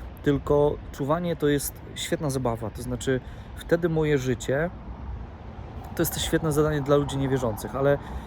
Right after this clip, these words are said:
jakby mówimy o chrześcijaństwie, wtedy moje życie jest moim życiem, to znaczy ja je przeżywam, ja mogę z niego wyciągnąć jak najwięcej dobra, ja mogę się nim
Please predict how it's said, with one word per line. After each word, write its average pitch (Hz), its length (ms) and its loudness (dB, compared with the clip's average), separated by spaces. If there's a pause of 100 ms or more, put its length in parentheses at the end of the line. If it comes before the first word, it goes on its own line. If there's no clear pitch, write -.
(140)
jakby 135 220 0
mówimy 151 300 0
o 139 40 0
chrześcijaństwie, 120 600 -2
wtedy 196 280 2
moje 151 260 0
życie 143 280 0
jest 120 240 -2
moim 147 340 2
życiem, 120 320 0
to 123 100 -4
znaczy 117 300 -4
ja 147 240 2
je 131 140 4
przeżywam, 117 640 -2 (480)
ja 143 160 4
mogę 151 240 0
z 123 60 -4
niego 131 220 0
wyciągnąć 131 540 0 (100)
jak 139 300 4
najwięcej 120 480 0
dobra, 117 420 2 (340)
ja 156 160 4
mogę 151 280 0
się 127 140 -2
nim 123 200 0